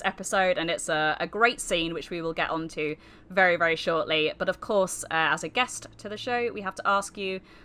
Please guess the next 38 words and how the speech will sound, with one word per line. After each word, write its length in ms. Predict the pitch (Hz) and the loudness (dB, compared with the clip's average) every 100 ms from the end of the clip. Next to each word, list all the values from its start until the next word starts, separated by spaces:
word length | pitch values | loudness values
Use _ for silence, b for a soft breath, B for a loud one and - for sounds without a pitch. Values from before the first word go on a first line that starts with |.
| - | -12
the 100 | 185 | -10
Jaws 400 | - 220 208 - | -2 0 -2 0
question, 560 | 247 233 - 233 226 - | 0 0 -2 -4 -4 -6
as 200 | 196 190 | -8 -2
it 100 | 190 | -4
has 200 | 190 180 | -2 -6
come 200 | - 185 | -4 -8
to 100 | - | -8
be 100 | 180 | -8
known. 280 | 175 175 175 b b b b | -4 -4 -6 b b b b
Uh, 360 | 170 170 165 170 | 6 8 6 4
so 440 | - 208 180 175 175 | 0 2 4 4 2
what 260 | - 226 277 | -4 2 4
is 180 | 254 208 | 4 4
it, 160 | 175 - | 2 4
uh, 300 | 170 160 156 160 | 4 6 4 2
I 60 | |
guess, 380 | 170 165 - - - | 0 -2 -4 -12 -8
in, 300 | 190 180 185 | -6 -6 -4
in 160 | 254 269 | 0 0
brief, 360 | 196 170 160 - | 0 -4 -4 -8
'cause 140 | 170 | 0
I 100 | 165 | 0
know 80 | 165 | 2
you 120 | 160 | -2
could 120 | - | 0
<laughs> 140 | 214 - | 0 10
be, 140 | 302 - | 10 10
you 120 | 320 | 6
could 240 | - 302 | 6 2
probably 320 | 285 226 226 | 4 4 2
fill 180 | 269 208 | 0 2
a 60 | 196 | 2
full 240 | - 247 | 2 6
hour 260 | 180 180 160 | 8 8 6
with 140 | 165 | 0
this 180 | 170 170 | -2 -2
anyway, 360 | 180 175 165 | -2 -2 -2